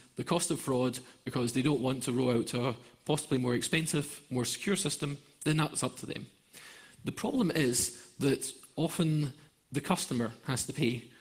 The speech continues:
the cost of fraud. So this is a copy or some snippets from a letter also available online that is senen-, sent from the Financial Ombudsman Service to a customer who's been the victim of a phantom withdrawal,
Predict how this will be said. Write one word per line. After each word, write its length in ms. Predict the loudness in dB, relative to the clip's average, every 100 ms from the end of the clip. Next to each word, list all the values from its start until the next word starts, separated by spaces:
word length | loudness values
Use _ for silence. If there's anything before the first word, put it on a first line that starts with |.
| -6
the 100 | -2
cost 300 | 0 -2 -2
of 80 | -4
fraud. 340 | -4 -4 -8 -14 -20 _ _ _ _ _ -20 -20 -10
So 340 | 0 2 2 -4 -16 _ _ _ _ _ _ _ -2
this 240 | 2 6
is 200 | 6 6
a 260 | 4 2 0 -4 -6
copy 520 | -4 2 2 2 0 -2
or 140 | -2
some 200 | 0 0
snippets 460 | 2 0 0 -2 -2
from 140 | -2
a 60 | 2
letter 440 | 2 2 0 -2 -4 -6
also 260 | -2 -2
available 380 | 0 0 0 0
online 440 | 0 2 0 0 -6 -12 -18 -2
that 160 | -2 0
is 240 | 0 0
senen-, 420 | 0 2 0 0 -4 2
sent 340 | 4 4 -2
from 540 | -6 -2 0 2 0 0
the 160 | 0
Financial 460 | 0 -2 0 -2 0
Ombudsman 340 | 0 0 0
Service 540 | 0 0 2 0 0 -4 -10 -20 -20 -6
to 200 | 0 0
a 40 |
customer 520 | 2 0 0 0 0
who's 260 | 0 0 0
been 200 | 0 0
the 60 | 2
victim 340 | 0 0 -2
of 100 | 0
a 80 | -2
phantom 400 | -2 -2 -2 -2
withdrawal, 520 | -2 0 2 2 0